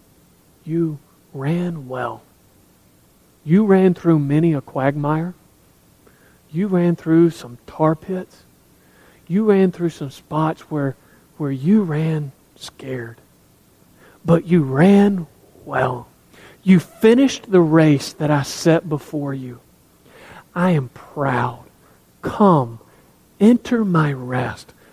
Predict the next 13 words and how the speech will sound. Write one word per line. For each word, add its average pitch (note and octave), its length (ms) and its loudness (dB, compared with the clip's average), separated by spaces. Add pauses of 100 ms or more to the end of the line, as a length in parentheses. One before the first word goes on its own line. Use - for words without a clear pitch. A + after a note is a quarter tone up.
(160)
Know G#3+ 540 6
my F#3+ 360 2 (160)
joy. B2+ 540 -8 (2500)
Let's D#3+ 280 -2
do F3+ 200 0
eternity B2+ 680 -8 (220)
together." C#3 520 -16 (1600)
That's F3 420 -6
what E3+ 200 -2
we're D#3+ 180 -4
after. C#3 400 -6
That's D3+ 320 0
the G3 200 -2